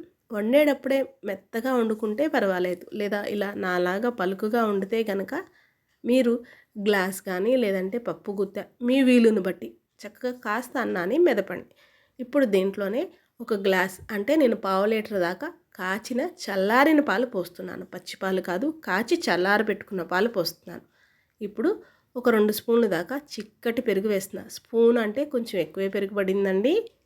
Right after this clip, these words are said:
వీటన్నిటినీ కూడా విస్కర్‌తోనో మీ వీలుని బట్టి గరిటెతోనో ఎక్కడ పెరుగులో గడ్డలు లేకుండా కలుపుకోండి. కాచి చల్లార్చిన పాలు అని ఎందుకన్నానో అర్థమైంది కదా. కాచి వేడిగా ఉన్న పాలు పోస్తే పెరుగు వేయంగానే పాలు విరిగిపోతాయి కదా,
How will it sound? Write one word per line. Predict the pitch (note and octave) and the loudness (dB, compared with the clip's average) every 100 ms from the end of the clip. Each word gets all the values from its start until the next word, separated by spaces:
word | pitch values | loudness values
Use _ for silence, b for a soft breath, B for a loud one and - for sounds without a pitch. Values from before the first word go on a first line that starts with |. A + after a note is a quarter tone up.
| _ _ _ _ _ _ _ _ _ _ _ G#3 | _ _ _ _ _ _ _ _ _ _ _ -4
వీటన్నిటినీ | A3 A3 G3 G3+ A#3 A#3 G#3 | -2 2 2 4 2 0 -4
కూడా | G3 B3+ F#4+ - | -2 -4 -4 -8
విస్కర్‌తోనో | A3 G3+ - F#3+ - F3+ A#3 G4 - _ - | -10 -8 -8 -8 -6 -4 -2 -4 -6 _ 0
మీ | C4+ D4 | 4 6
వీలుని | B3+ A#3 A3 | 8 6 4
బట్టి | G3+ G3 A3 | 0 -4 -4
గరిటెతోనో | F#3+ F3 F3 - F#3+ A#3+ - | -2 -2 -4 -6 -6 -8 -12
ఎక్కడ | G3+ - - G#3+ A3 | -20 -18 -10 -10 -10
పెరుగులో | - G#3 G#3+ A#3+ | -10 -8 -2 0
గడ్డలు | A#3+ G3+ F3 G3+ B3 | 0 0 -2 2 4
లేకుండా | A3+ F#3+ F3+ B3 | 4 0 -6 -6
కలుపుకోండి. | C#4 F#3+ - F#3+ G3 - b b b b - | -4 -6 -8 -14 -14 -16 b b b b -4
కాచి | A3+ A3+ B3 D4 | 2 4 2 0
చల్లార్చిన | B3 G#3 A3 A3 C4 A#3+ | 2 4 2 2 0 2
పాలు | A#3+ G3+ | 2 2
అని | A3+ A#3 G#3 | 4 4 2
ఎందుకన్నానో | G3 G3 G#3+ G#3 G#3 | 2 -2 -2 0 0
అర్థమైంది | G#3 F3 G3 G3 G3 | 0 0 0 0 -2
కదా. | F#3 A#3+ D4 | -4 -6 -6
కాచి | - G3 A#3 C4 | -4 -2 -2 -4
వేడిగా | G3+ G#3+ G#3+ C4 | 2 2 4 4
ఉన్న | B3+ A3+ | 4 2
పాలు | G3 F3+ F#3+ | 0 -2 -2
పోస్తే | G3 F#3+ - | -4 -4 -4
పెరుగు | C#4 A#3 G3 A#3 | -4 -2 0 2
వేయంగానే | A#3 G3+ F#3+ F#3 G#3 C#4+ | 2 2 -2 -4 -4 -4
పాలు | D4 F3 F#3+ | -4 -2 0
విరిగిపోతాయి | G3 F3+ F#3+ F#3+ F#3 F#3 | 0 0 -2 -4 -2 -2
కదా, | F3+ F3+ | -4 -6